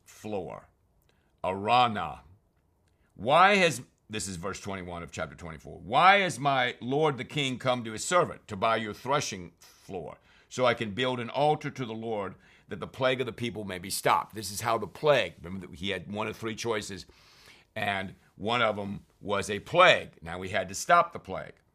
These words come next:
So Araunah said to David, "Let my lord the king take whatever pleases him," and offered it up. Verse twenty-two, "Here are oxen for the burnt offering, and here are threshing fl-, sledges and ox yokes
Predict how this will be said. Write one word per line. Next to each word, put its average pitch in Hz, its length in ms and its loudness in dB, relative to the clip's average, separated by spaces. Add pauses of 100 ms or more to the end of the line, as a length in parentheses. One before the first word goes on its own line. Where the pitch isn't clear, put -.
(480)
So 104 180 -2
Araunah 113 560 2 (320)
said 113 300 -2
to 104 80 -10
David, 101 420 -2 (260)
"Let 135 280 2
my 139 180 4
lord 131 340 0
the 113 80 -8
king 127 340 -6
take 113 220 -4
whatever 107 300 -6
pleases 123 500 -6
him," 107 140 -6
and 95 100 -8
offered 95 300 -8
it 117 80 -4
up. - 320 2
Verse 87 180 -12
twenty-two, 80 560 -14 (280)
"Here 117 220 -2
are 123 120 2
oxen 101 420 0
for 98 120 -12
the 90 80 -12
burnt 95 320 -6 (180)
offering, 127 440 0 (380)
and 98 180 -4
here 131 300 0
are 101 160 -2
threshing 123 680 -4 (140)
fl-, - 380 -16
sledges 101 580 -4
and 98 200 -10
ox - 460 0 (180)
yokes 90 800 -6